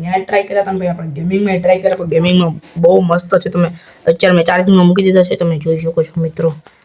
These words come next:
ચાર્જિંગમાં મૂકી દીધા છે. અને ચલો મિત્રો ભાઈબંધનો ફોન આવ્યો છે ભાઈ કે બહાર જવું છે, એટલે ચલો આપણે બહાર જઈએ, પછી તમને કહેશું કઈ જગ્યાએ બહાર જઈએ.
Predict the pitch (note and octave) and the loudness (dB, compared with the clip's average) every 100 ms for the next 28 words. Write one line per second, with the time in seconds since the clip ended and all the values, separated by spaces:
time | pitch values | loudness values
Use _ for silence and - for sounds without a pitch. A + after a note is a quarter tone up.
0 | _ - F3 E3+ F3+ F3 F3+ G#3 G3 G3 | _ -4 -4 0 2 4 2 2 2 0
1 | G3 G3 F#3 _ _ _ D#3+ G3 F#3 F3+ | 2 -2 -2 _ _ _ -4 2 2 2
2 | F3+ E3+ G#3 G#3 G3+ - G#3 G3+ G#3+ G#3 | -2 -2 0 0 0 2 2 2 0 0
3 | G3+ G3 G3 F3 - _ _ _ - F3+ | 0 0 -2 -10 -10 _ _ _ -2 -2
4 | F3 F3+ G3+ G3 F#3+ D#3 E3+ D3+ E3 F3+ | -2 0 2 2 2 0 0 0 -2 -2
5 | F3+ F3+ - - - A3 F#3+ E3+ G3 G3 | 0 0 -4 -10 -4 0 2 0 -4 -4
6 | G3 F3+ G#3 G3 F3 F3+ F3 E3+ E3+ E3 | -4 -2 -2 0 0 0 0 0 0 0
7 | D#3 | -2